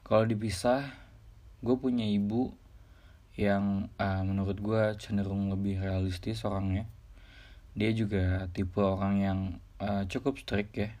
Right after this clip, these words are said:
dengan hal-hal penting dalam kehidupan seperti ibadah, kesehatan, eh, perihal uang, dan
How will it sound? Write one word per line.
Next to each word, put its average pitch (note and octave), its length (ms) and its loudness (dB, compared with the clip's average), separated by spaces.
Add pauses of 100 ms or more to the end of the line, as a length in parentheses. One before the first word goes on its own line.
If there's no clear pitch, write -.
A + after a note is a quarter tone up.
(120)
dengan F#2+ 480 2 (480)
hal-hal F#2+ 400 2
penting G2+ 480 0
dalam G2 240 0
kehidupan F#2+ 640 0
seperti F#2+ 800 -4 (560)
ibadah, G2 640 2 (240)
kesehatan, G2 1120 -2 (480)
eh, F#2+ 160 0
perihal G2 320 0
uang, G2+ 560 2
dan G2 400 -2